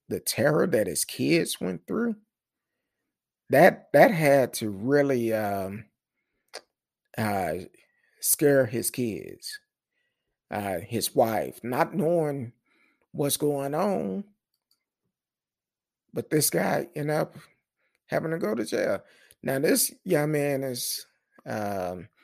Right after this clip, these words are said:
how old did I say he was? Or did they have his age? Um,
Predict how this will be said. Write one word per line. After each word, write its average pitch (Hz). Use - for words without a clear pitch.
how 139
old -
did 143
I 139
say 139
he 139
was? 151
Or 117
did 104
they 98
have 101
his 78
age? 65
Um, 101